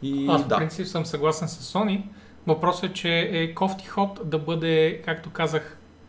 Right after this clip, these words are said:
Speaker 2: третата страна на тази трайфекта, в която те връзват ръцете на хората и ги изправят пред, а, завишената цена.
Speaker 1: Хм.
Speaker 2: А, иначе аз съм съгласен, че трябва да се вдигнат цените на игрите,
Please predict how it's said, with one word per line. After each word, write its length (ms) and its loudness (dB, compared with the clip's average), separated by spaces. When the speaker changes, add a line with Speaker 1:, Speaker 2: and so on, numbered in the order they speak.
Speaker 2:
третата 420 0
страна 300 -2
на 140 -2
тази 280 -2
трайфекта, 580 -4
в 160 -4
която 320 4
те 120 6
връзват 440 0
ръцете 360 -4
на 120 -6
хората 480 -4
и 100 -2
ги 60 -6
изправят 540 -2
пред, 280 -8
а, 340 -2
завишената 600 -6
цена. 240 -8
Speaker 1:
Хм. 120 2
Speaker 2:
А, 240 2
иначе 220 0
аз 180 2
съм 120 2
съгласен, 500 -2
че 140 -6
трябва 160 0
да 60 -2
се 100 -4
вдигнат 360 -4
цените 320 -6
на 100 -8
игрите, 420 -4